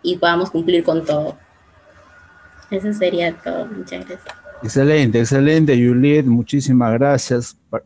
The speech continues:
Speaker 2: por tus palabras también, por compartir tus experiencias y sobre todo por valorarlo, ¿no? Esa valoración que le das, pienso yo que es muy importante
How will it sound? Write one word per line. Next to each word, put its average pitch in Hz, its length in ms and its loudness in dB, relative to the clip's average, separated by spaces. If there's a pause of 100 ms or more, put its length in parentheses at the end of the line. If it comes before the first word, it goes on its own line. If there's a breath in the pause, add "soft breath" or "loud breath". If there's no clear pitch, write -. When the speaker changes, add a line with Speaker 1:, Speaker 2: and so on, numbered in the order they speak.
(100)
Speaker 2:
por 104 200 -4
tus 101 160 -10
palabras 127 580 0
también, 139 580 2
por 107 400 -8
compartir 107 580 -2
tus 117 180 -4
experiencias 120 960 -4 (440 soft breath)
y 160 120 -6
sobre 160 280 2
todo 156 400 2
por 131 160 2
valorarlo, 113 800 0
¿no? 151 320 -2 (200)
Esa 135 300 -2
valoración 131 640 0
que 135 100 -6
le 113 180 -4
das, 135 460 -4 (520 soft breath)
pienso 127 400 0
yo 131 560 -2
que 123 120 -2
es 120 120 -2
muy 123 240 2
importante 123 880 0